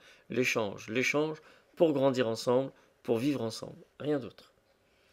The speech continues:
Rien d'autre. C'est déjà pas mal. Donc, euh, euh, euh, ça permet de rester dans cette bonté. Parce que si on veut que le monde devienne bon,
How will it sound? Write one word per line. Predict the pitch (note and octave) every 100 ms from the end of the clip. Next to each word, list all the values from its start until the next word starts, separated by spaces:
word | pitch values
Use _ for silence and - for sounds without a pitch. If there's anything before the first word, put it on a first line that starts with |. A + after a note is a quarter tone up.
| -
Rien | - G2+ G2+ - _ -
d'autre. | F2+ - - _ _
C'est | -
déjà | F2 F#2 F2+
pas | G2+
mal. | G#2 A2+ - - - - -
Donc, | F#2+ G2 -
euh, | G2 - -
euh, | F#2+ - -
euh, | -
ça | - G#2+
permet | - G#2+ A2 G2+
de |
rester | G2+ A2+ - B2
dans | A2 G#2+
cette | - A#2+ - - -
bonté. | A2+ B2+ C#3 E3+ F3 - - - -
Parce | A#2+ -
que | C#3
si | - - A3+ -
on | D3
veut | D3
que | D3 B2+
le |
monde | B2 A#2+ A2
devienne | - A2+ A2+ G#2 - _
bon, | G#2+ B2+ G#3+